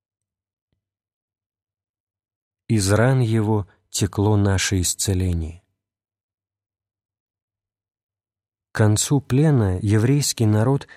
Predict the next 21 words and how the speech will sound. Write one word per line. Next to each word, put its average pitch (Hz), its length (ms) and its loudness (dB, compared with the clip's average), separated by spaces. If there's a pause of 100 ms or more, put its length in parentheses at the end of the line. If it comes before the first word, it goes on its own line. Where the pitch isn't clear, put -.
(180)
проникнет 120 580 2
гораздо 113 480 0
глубже 104 480 0
в 95 80 0
эту 95 240 -4
тайну, 90 500 -4 (380)
в - 80 -12
свете 107 360 0
песни 107 420 0
страждущего 101 800 0
служителя, 101 800 -2 (420)
в - 140 -12
которой 101 580 0
автор 101 380 -2
книги 104 340 2
"Утешение 95 880 0
Израиля" 104 640 0 (540)
выводит 113 520 2
царей 120 440 0
чужих 110 480 -2
народов, 101 580 0